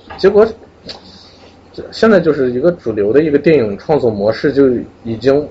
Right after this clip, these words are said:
非常的成熟，也非常的巩固了。结果没有人去动它，也是比较讨厌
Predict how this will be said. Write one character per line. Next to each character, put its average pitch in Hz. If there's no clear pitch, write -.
非 208
常 135
的 117
成 120
熟， 135
也 107
非 147
常 151
的 -
巩 95
固 135
了。 101
结 123
果 139
没 135
有 170
人 110
去 -
动 175
它， 104
也 92
是 110
比 -
较 113
讨 -
厌 113